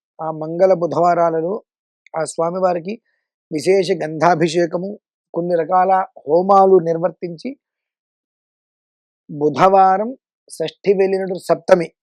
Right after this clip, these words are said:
ఘడియలలో యజ్ఞ ప్రసాదాన్ని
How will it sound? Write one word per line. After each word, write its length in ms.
ఘడియలలో 500
యజ్ఞ 260
ప్రసాదాన్ని 640